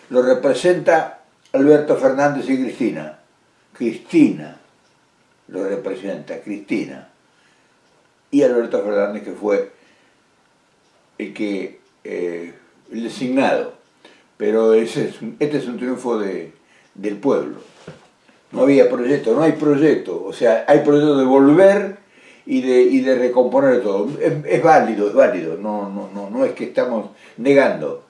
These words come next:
no es que estamos negando a nada, ni a nadie, sino que el pueblo, una vez más, ha dado las muestras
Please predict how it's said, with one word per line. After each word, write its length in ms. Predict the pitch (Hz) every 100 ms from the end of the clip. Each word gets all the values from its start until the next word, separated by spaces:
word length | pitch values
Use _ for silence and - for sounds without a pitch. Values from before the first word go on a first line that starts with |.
| _ _
no 100 | 120
es 80 | 135
que 60 | -
estamos 280 | 147 131
negando 400 | 113 120 127 123
a 60 | 123
nada, 460 | 117 95 71 - -
ni 160 | 110
a 80 | 117
nadie, 460 | 113 101 87 71 - - _
sino 380 | - 113 131 123
que 380 | 135 123 - - _ _ _ _
el 180 | 139 135
pueblo, 460 | - 175 165 160 147
una 220 | 139 143
vez 200 | 139 123
más, 420 | 147 147 143 - -
ha 60 |
dado 440 | 127 131 123 117 120
las 180 | 104 107
muestras 680 | 127 135 135 - 123 123